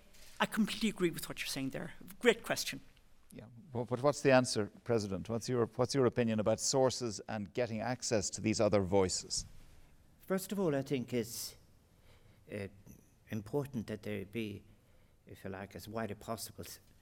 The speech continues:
Speaker 3: access sought to sources as possible, but sometimes we have to rely on f-, on the work of, of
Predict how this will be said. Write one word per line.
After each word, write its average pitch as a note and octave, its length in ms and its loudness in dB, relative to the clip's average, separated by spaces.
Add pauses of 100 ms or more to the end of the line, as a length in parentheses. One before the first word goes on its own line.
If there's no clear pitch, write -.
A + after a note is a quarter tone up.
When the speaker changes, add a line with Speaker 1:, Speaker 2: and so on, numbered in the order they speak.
(1500)
Speaker 3:
access A#2 420 -6
sought C3 440 -2
to A2+ 60 -10
sources F#2 440 -6
as F#2+ 180 -4
possible, - 520 -12 (100)
but G#2 240 -10 (2000)
sometimes D3 560 -2
we B2 120 -2
have A#2+ 260 -2
to A2+ 100 -6
rely G#2 460 -2
on E2+ 200 -4
f-, - 160 -16 (140)
on F#2 260 -2 (180)
the G#2+ 80 -6
work G2 280 -4
of, G2+ 100 -6 (240)
of F#2 260 -16